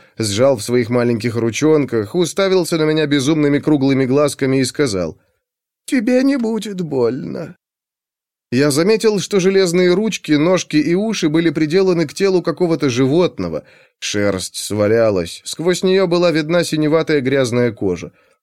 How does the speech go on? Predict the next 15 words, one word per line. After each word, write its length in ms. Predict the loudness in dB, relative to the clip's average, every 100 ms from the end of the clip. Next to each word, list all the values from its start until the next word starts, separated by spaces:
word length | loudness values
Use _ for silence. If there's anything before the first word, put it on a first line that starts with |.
| _
Как 220 | -2 0
будто 320 | 0 -2 0
этот 280 | -2 -2 -2
маленький 440 | 0 0 0 0 2
ужас 340 | 2 2 0
давно 340 | 0 2 2
уже 200 | 2 2
умер. 440 | 2 0 0 -4 -8 _ _ _ _
Что-то 340 | -6 -4 -2
подобное 600 | 0 0 0 0 2 2
я 180 | 4 4
уже 260 | 4 2 2
видел 320 | 2 2 2
у 140 | 0
ткачей. 580 | -2 -2 -2 -2 -4 -4